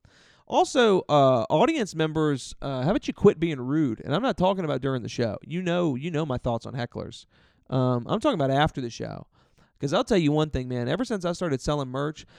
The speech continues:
some of y'all come up and say some, some shit out of the side of your mouth that is, like, unbelievable. I did a, I did a clean show last night, completely clean. I was trying to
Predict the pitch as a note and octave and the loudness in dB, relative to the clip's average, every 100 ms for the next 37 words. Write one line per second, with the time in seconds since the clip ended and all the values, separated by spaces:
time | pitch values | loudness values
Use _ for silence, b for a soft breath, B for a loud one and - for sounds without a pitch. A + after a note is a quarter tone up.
0 | b - A#3 E4 C4 - F#3+ F3 D#3+ C#3+ | b -6 -2 2 2 2 0 -2 -4 -8
1 | C#3 D#3+ C#3+ C#3+ C3 C3+ B2+ B2 _ _ | -6 0 0 0 -4 -10 -14 -16 _ _
2 | - C#3 B2 - D3+ C#3 B2+ C#3+ C3 C3 | -14 -12 -6 0 2 2 -2 -2 -2 -2
3 | C3 B2 A#2+ - B2+ B2 B2+ A#2+ A2+ - | -6 -6 -8 -8 -10 -6 -4 -4 -4 -10
4 | _ _ _ _ _ _ _ - G#3+ F#3+ | _ _ _ _ _ _ _ -4 -2 -2
5 | C#3+ C3+ C#3+ D3 A#2 A2+ E3 G3+ E3 C#3 | -2 0 2 2 0 -2 2 4 4 4
6 | D#3+ E3+ C#3 - G3 G#3+ G#3 - F3+ D#3+ | 0 -4 -6 -6 -6 -6 -6 -2 0 2
7 | D3 D3 C#3+ C#3 B2+ A2 - A#2+ F3+ F#3 | 2 0 0 -2 -6 -8 -6 -2 -2 -2
8 | - E3 D#3+ D3+ D3 - C3+ B2+ - D3+ | -4 -4 -4 -6 -10 -8 -8 -6 -4 -2
9 | D3 C#3 | -2 -4